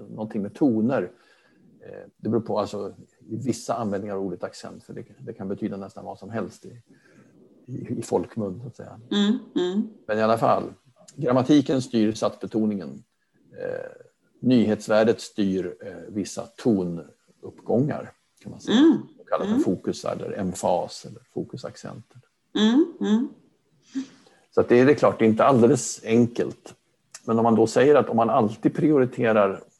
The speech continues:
Speaker 1: längderna och rytmen och var betoningen ligger i, som ett, som ett, eh,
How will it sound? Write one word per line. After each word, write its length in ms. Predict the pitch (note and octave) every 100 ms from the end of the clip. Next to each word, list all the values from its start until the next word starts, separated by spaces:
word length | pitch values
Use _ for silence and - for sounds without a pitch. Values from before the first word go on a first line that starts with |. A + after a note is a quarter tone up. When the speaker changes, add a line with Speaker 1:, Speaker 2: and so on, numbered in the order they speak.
| _ _ _ _ -
Speaker 1:
längderna 520 | B2 G2+ F#2 G2+ G2+
och 140 | G#2
rytmen 440 | G2 F#2 - F#2 F2+
och 140 | G2+
var 200 | G#2+ G2
betoningen 600 | F#2 - A2 G2 G2 G2
ligger 380 | F#2 F2 E2 - _ _ _ _ _ _ _ _ _ _ _
i, 180 | - -
som 200 | - F#2
ett, 140 | F#2 -
som 140 | - F2+
ett, 240 | F2 -
eh, 180 | F2 E2+